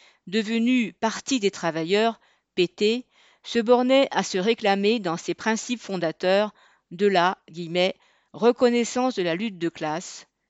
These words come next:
de l'indépendance réciproque entre partis et syndicats, de la laïcité et, trois petits points, du combat contre les institutions de la Cinquième République.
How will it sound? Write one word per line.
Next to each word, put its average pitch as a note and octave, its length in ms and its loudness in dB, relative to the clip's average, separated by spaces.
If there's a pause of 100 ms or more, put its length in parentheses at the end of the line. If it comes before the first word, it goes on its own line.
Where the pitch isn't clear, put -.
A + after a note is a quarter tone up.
de E3+ 80 -4
l'indépendance B3 800 0
réciproque A#3 720 -2
entre F3+ 240 -4
partis A3 480 -2
et G#3+ 80 2
syndicats, F3+ 720 -2 (420)
de F#3 100 -2
la F#3+ 100 4
laïcité G#3 840 2
et, F3+ 300 0 (180)
trois F#3 160 0
petits F3 220 -12
points, F#3+ 340 -4 (420)
du G3 220 -2
combat G#3 420 4
contre G3 320 -8
les F3 220 -2
institutions A3+ 600 -4
de G#3 80 -2
la E3+ 120 0
Cinquième A3 420 -2
République. G3 680 -8